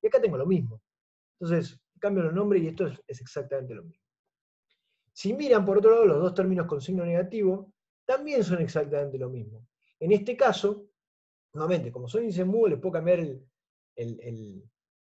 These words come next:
el nombre, a mu lo llamo nu y acá nu lo llamo mu y me queda exactamente igual este término de acá. Pero a su vez, a su vez notar que en la contracción que yo tengo acá es la contracción del campo con la derivada del otro y la derivada con el campo del otro. Y acá tengo exactamente lo mismo. O sea, son,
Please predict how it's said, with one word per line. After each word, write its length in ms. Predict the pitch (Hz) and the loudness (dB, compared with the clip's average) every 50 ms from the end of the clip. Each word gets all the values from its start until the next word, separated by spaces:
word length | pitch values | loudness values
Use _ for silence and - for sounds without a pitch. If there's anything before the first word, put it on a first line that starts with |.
| _ | _
el 140 | - 127 135 | -10 -6 -2
nombre, 520 | 165 202 214 214 214 220 220 214 202 - 135 | 2 2 4 6 8 10 10 10 10 8 2
a 120 | 127 123 | -8 -6
mu 280 | 123 143 180 208 220 214 | -2 2 2 4 4 4
lo 120 | 196 160 | 2 2
llamo 280 | 127 151 151 156 156 156 | -2 -2 -4 -2 -2 0
nu 160 | 175 202 208 | 2 4 4
y 80 | 202 180 | 4 4
acá 220 | 143 - 151 156 | 2 0 -2 -4
nu 200 | 160 170 180 180 | -4 -2 0 0
lo 80 | 160 139 | 0 -2
llamo 260 | 123 143 147 151 147 | -4 -4 -6 -6 -2
mu 200 | 170 202 220 226 | 0 2 2 2
y 140 | 208 151 131 | 0 -4 -6
me 100 | 127 120 | -6 -2
queda 140 | 139 147 | -2 -2
exactamente 420 | 135 131 - 151 143 143 143 139 135 | -2 -2 -6 -10 -8 -8 -10 -8 -4
igual 160 | 135 143 143 | -4 -4 -4
este 160 | 123 127 139 | -2 -6 -6
término 300 | 131 139 135 147 147 156 | -6 -6 -10 -10 -12 -10
de 80 | 170 180 | -10 -8
acá. 260 | 180 208 196 - - _ _ _ _ _ _ _ - | -6 -8 -8 -10 -12 _ _ _ _ _ _ _ -2
Pero 100 | 175 165 | -2 0
a 40 | |
su 100 | 170 185 | 2 4
vez, 260 | 196 233 226 240 - 165 | 8 8 8 8 6 0
a 120 | 165 156 | -4 -4
su 160 | 139 - 180 | -2 4 6
vez 100 | 202 220 | 6 8
notar 480 | 208 196 185 180 - 214 202 196 202 - | 8 4 2 2 2 2 4 4 0 -2
que 80 | - | -4
en 60 | 135 127 | -8 -8
la 100 | 120 120 | -8 -10
contracción 420 | 131 127 135 135 127 - 202 202 | -10 -8 -8 -8 -6 -4 -4 -4
que 80 | 190 165 | -2 -2
yo 140 | 156 165 | -4 -4
tengo 220 | 160 180 170 170 160 | -6 -6 -6 -6 -4
acá 280 | 151 175 160 151 156 - _ _ _ _ _ _ _ _ - | -2 -2 -4 -4 -6 -10 _ _ _ _ _ _ _ _ -8
es 140 | - 160 147 | -4 -2 0
la 100 | 147 135 | 0 0
contracción 460 | 147 151 156 151 - - 220 226 214 | 0 0 -2 -2 2 2 2 2 2
del 180 | 190 175 165 170 | 0 -2 0 2
campo 460 | 202 180 165 151 131 131 127 123 - | 0 0 0 0 -4 -6 -6 -6 -8
con 140 | - 127 123 | -8 -8 -6
la 80 | 123 | -4
derivada 360 | 123 123 135 165 190 190 185 | -6 -4 -2 2 2 4 4
del 160 | 180 175 185 202 | 4 4 4 4
otro 400 | 202 196 202 208 208 202 208 - _ _ _ _ _ | 4 4 2 0 -2 -2 -2 -14 _ _ _ _ _
y 60 | 135 | -4
la 120 | 135 135 135 | -2 0 2
derivada 500 | 139 139 147 170 196 202 202 208 208 202 | 2 2 4 4 4 4 4 2 0 0
con 160 | 202 147 139 | -2 -4 -6
el 80 | 131 123 | -6 -6
campo 320 | 123 139 131 131 127 123 | -6 -8 -6 -6 -6 -6
del 120 | 123 123 | -6 -6
otro. 320 | 117 107 98 _ - - _ _ - | -8 -10 -12 _ -20 -20 _ _ -6
Y 80 | - | -6
acá 200 | 214 - 180 185 | -4 -2 -2 -2
tengo 180 | 180 175 151 131 | -2 -2 -6 -8
exactamente 480 | 120 - 151 139 135 139 139 127 117 113 | -8 -8 -8 -8 -8 -8 -10 -10 -10 -12
lo 100 | 113 120 | -12 -12
mismo. 240 | 131 117 107 110 | -12 -12 -14 -16
O 40 | _ | _
sea, 140 | _ - 143 | _ -14 -14
son, 240 | 135 - 147 151 | -12 -12 -14 -14